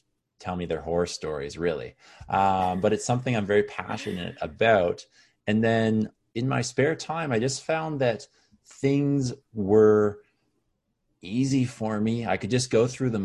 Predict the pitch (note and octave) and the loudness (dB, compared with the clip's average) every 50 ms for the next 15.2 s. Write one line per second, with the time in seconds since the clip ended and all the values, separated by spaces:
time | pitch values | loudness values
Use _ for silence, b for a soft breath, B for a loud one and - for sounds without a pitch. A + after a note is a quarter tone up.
0 | F#2 F#2 G2 A#2+ B2+ - - G#2 F#2+ F2+ F2+ F#2 F2+ - - - G2 G2 G2 G2 | -2 0 0 -2 -2 -4 -4 -6 -4 -4 -4 -6 -6 -8 -10 -10 -8 -6 -4 -4
1 | G2 F#2+ G2 G2 G2 G2+ - - - - E3 E3 E3+ F3 F3 D#3+ E3+ E3 F3+ E3+ | -4 -4 -4 -6 -6 -8 -12 -14 -10 -8 -6 -6 -4 -4 -4 -4 -4 -2 0 0
2 | C#3 - F2 F#2+ G2+ G#2+ - A#2+ A2 A#2+ A2 G2 - C3 A2 F#2+ F2+ F2 F2 E2+ | 0 2 2 2 0 0 -2 -6 -6 -6 -6 -4 -2 -2 -2 -2 -4 -4 -6 -8
3 | B B B B B F#2+ F#2+ F#2 G#2+ A#2+ B2+ B2+ B2+ - - - B2 A#2 A2 A2 | B B B B B -8 -4 -2 0 0 0 0 -4 -8 -8 -4 -2 -2 0 0
4 | G#2 G#2 - - G2+ G2+ G2 - - F#2+ F#2+ F#2+ - - F#2+ F#2 F#2 F#2 F#2 F2+ | -2 -4 -2 -2 -2 -2 -4 -4 -6 -6 -6 -6 -8 -8 -10 -8 -6 -4 -4 -6
5 | F2+ D#2+ E2 E2+ F2 F2 E2+ E2+ E2+ - - D#2 D#2 D#2 - - E2 D#2+ D#2 D#2 | -6 -4 -4 -2 -2 -2 0 -2 -2 -4 -4 -8 -10 -10 -12 -12 -14 -14 -12 -12
6 | D#2 D2+ - b b b b b _ - - C#2+ C#2 C#2 - - D2+ - - - | -14 -16 -18 b b b b b _ -20 -20 -20 -20 -18 -16 -16 -16 -16 -12 -8
7 | F2+ F2 F2+ F2 F2 F2 F2 D#2 D#2 D#2+ D#2+ D#2 D#2 D#2+ D#2 D2 C#2+ C#2+ D2 D#2+ | -6 -4 -4 -2 -2 -2 -2 -4 -6 -8 -10 -10 -10 -10 -10 -10 -12 -12 -12 -10
8 | E2+ F2+ F#2+ F#2+ B2+ C3 C3 B2+ - - - b b b b b - A2 A2 A#2 | -10 -6 -2 0 2 2 2 0 -2 -8 -10 b b b b b -4 -2 0 0
9 | A#2 A#2+ A#2+ A#2 A#2 A#2 - - F2 F2+ F#2+ F#2 F#2+ F#2+ F#2 - E2 F2+ F#2 - | 0 0 0 0 -2 -4 -4 -4 -2 -2 0 0 0 -2 -2 -2 -2 -4 -4 -4
10 | - B2 B2 B2+ B2+ - _ _ - - - - A#2 A#2 A2 A2+ A2+ A2 G2+ F#2 | -4 -4 -4 -4 -6 -10 _ _ -18 -18 -8 -4 -2 -2 0 0 -2 -2 -2 -2
11 | F#2 G2 G2 G2+ G2 F#2 F#2 F2+ - - E2+ D#2+ F2 E2+ - F#2+ G2+ A2 A2+ A2 | -4 -2 -2 -4 -4 -4 -6 -8 -6 -6 -4 -4 -4 -4 -4 -4 -4 -4 -2 -2
12 | G#2+ A2 A2 G#2+ _ _ _ _ - E2+ E2+ E2+ E2 E2+ - - F#2+ F#2+ G2 F#2+ | -4 -4 -6 -8 _ _ _ _ -10 -8 -8 -6 -6 -8 -8 -4 -4 -2 -4 -4
13 | - G#2 G2 F#2 E2 D#2+ F2 F#2 - - - - - - E2+ F2+ G2 G#2 G#2 A#2 | -4 -6 -4 -2 -2 -2 -2 -4 -8 -12 -18 -14 -10 -8 -6 -6 -4 -4 -2 0
14 | A2+ A2+ A2 A2+ - - F#2+ F#2 F#2 F#2 - - F#2 G#2 G#2+ G#2+ G#2 - G2+ G#2 | 0 0 0 -2 -2 -4 -6 -4 -4 -6 -6 -4 -2 0 0 0 0 0 0 0
15 | A2 B2 C3 | 0 -2 -4